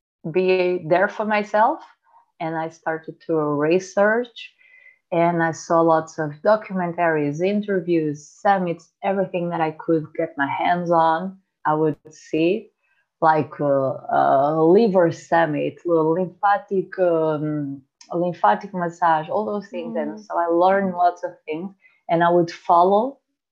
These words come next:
Speaker 1: my intuition. For example, if I had a rash, if the, a rash would pop up, then what I would do is, instead of getting scared, I would take a deep breath.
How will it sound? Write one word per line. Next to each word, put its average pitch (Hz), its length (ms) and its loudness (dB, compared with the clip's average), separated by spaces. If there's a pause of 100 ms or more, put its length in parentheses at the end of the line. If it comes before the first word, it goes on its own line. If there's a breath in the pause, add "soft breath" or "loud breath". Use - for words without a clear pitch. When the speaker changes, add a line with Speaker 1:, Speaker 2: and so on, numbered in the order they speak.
(140)
Speaker 1:
my 175 380 4
intuition. 170 720 -4
For 190 120 0
example, 202 420 0
if - 240 -4
I - 160 2
had 180 480 2
a 185 180 4
rash, 170 340 4 (400)
if - 200 -12
the, 180 280 0
a 170 60 2 (120)
rash 180 460 0
would 160 300 -4
pop 170 260 -6
up, 131 200 -2 (680)
then 185 560 4 (280)
what 180 200 2
I 170 80 4
would 165 200 2
do 220 160 2
is, 151 280 -2
instead 165 440 -2
of 165 120 2 (1040)
getting 151 300 0
scared, 156 580 0
I 160 60 -6
would 147 240 -8
take 170 200 -6
a 202 40 -8
deep 233 240 -8
breath. 185 340 -2